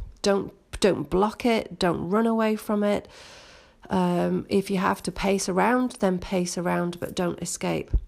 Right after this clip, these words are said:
Try to escape. I can remember last year when I'd just been to see the lawyer f-, with my ex-husband, and we went through the marriage separation document,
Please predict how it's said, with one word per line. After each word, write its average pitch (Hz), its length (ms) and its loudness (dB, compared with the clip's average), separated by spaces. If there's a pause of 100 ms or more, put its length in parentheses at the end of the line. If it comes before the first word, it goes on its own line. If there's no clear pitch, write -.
(260)
Try 180 220 0
to 175 160 -6
escape. 170 460 -2 (540)
I 196 60 -2
can 214 140 2
remember 226 280 4
last 180 320 0
year 190 260 4
when 175 240 0
I'd 170 200 -2
just - 300 -4
been 175 340 0
to 180 480 0 (920)
see 180 300 4
the 170 120 0
lawyer 185 640 0 (100)
f-, - 80 -20 (120)
with 180 360 0
my 175 220 -4
ex-husband, 180 720 -4
and 170 120 -4
we 170 100 -2
went 170 180 -4
through 180 160 -4
the 165 80 -4
marriage 175 280 -2
separation 175 560 -4
document, 175 520 -2